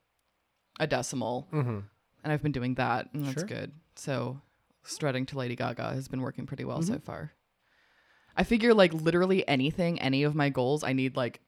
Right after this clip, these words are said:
Speaker 1: basic <laughs> cardio conditioning so I don't pass out doing
Speaker 2: Sure.
Speaker 1: anything. So starting there. I also,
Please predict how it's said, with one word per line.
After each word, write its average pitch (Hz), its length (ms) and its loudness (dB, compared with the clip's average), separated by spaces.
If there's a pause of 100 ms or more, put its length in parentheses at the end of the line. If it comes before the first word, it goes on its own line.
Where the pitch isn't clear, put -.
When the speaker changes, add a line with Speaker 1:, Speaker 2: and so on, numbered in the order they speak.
Speaker 1:
basic 120 340 -4
<laughs> - 0 -
cardio 160 400 4
conditioning 165 560 4
so 160 140 0
I 131 60 2
don't 139 200 0
pass - 420 4
out 127 280 2
doing 131 200 2
Speaker 2:
Sure. - 100 0
Speaker 1:
anything. 127 540 -4
So 127 360 -2 (560)
starting 214 400 6
there. 147 400 2 (280)
I 165 60 4
also, 165 480 2